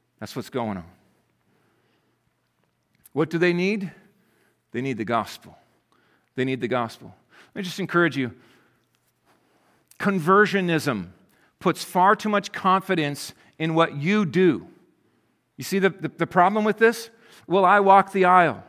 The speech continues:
I raised my hand. I did this. I did, I was baptized." No, none of that saves you.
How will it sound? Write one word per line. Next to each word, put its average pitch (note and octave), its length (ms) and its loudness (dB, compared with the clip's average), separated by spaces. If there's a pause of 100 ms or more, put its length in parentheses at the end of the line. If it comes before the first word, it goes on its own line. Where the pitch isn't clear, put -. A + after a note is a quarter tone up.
(160)
I E3+ 160 2
raised G3+ 360 4
my F#3+ 180 2
hand. E3 400 -4
I F#3+ 220 2
did F#3+ 300 4
this. F3+ 380 -2
I D#3 180 2
did, F#3 260 -2 (420)
I D3 160 2
was F#3 160 0
baptized." F#3 500 0
No, G3+ 200 0 (720)
none C#4 300 4
of E4 80 2
that D4+ 220 8
saves D4 360 6
you. G#3 220 -2